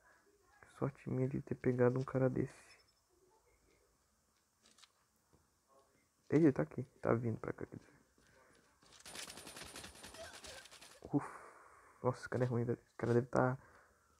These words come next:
Se ele não é ruim, eu sou muito bom, né? <laughs> Será que ele nasceu onde? Aqui de novo? Ele nasceu ali. Mirar pra cá. Atirei sem querer, velho.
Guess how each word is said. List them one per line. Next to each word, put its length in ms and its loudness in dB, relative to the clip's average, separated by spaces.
Se 100 2
ele 100 4
não 180 6
é 80 6
ruim, 360 4
eu 220 2
sou 120 -8
muito 200 -2
bom, 220 -4
né? 300 -8
<laughs> 1300 -20
Será 180 2
que 100 -6
ele 60 2
nasceu 240 0
onde? 180 0
Aqui 140 -8
de 80 -2
novo? 220 4
Ele 100 4
nasceu 260 0
ali. 160 0
Mirar 260 -6
pra 140 -8
cá. 180 -6
Atirei 360 4
sem 180 -2
querer, 420 4
velho. 260 2